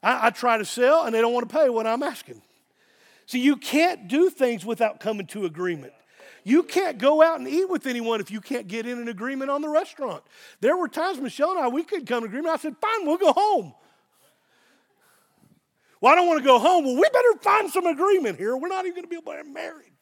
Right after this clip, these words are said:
What are we gonna do here?" See, you'll not be able to function at any level of influence until you get people on your page. It's, it's, it's true in all of life.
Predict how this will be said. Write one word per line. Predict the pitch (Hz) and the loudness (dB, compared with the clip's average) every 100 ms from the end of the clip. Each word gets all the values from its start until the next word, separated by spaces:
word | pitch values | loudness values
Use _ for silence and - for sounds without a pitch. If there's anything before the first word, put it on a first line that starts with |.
| _ _ - - | _ _ -20 -8
What | 302 | -2
are | 392 | 2
we | 359 | 2
gonna | 294 269 | 0 -4
do | 254 339 440 320 | -4 0 2 0
here?" | 247 190 - - - | 0 -4 -4 -20 -6
See, | - | 0
you'll | 302 320 | 2 2
not | 285 381 403 | 2 2 0
be | 381 | 0
able | 359 302 | 0 -2
to | |
function | 240 320 370 277 247 | -2 -2 -2 -6 -8
at | - | -8
any | 285 330 | -4 -2
level | 330 311 330 311 - | 4 4 4 0 -4
of | 226 | -6
influence | - 277 294 254 240 208 | -4 -6 -6 -6 -4 -4
until | 190 - | -8 -8
you | 247 226 | -8 -8
get | 220 - | -12 -14
people | 233 262 233 | -14 -12 -10
on | 214 214 | -10 -10
your | 214 | -14
page. | - 285 311 143 113 _ _ _ _ _ _ _ _ _ _ _ _ _ _ _ | -16 -16 -16 -20 _ _ _ _ _ _ _ _ _ _ _ _ _ _ _ _
It's, | 294 - - - | -6 -6 -12 -6
it's, | 269 - 277 | -4 -4 -8
it's | 277 285 - - | -8 -8 -12 -18
true | - - 330 320 | -12 -4 -2 -2
in | 302 | -2
all | 320 | -2
of | 294 | -4
life. | 269 359 269 | -6 -6 -6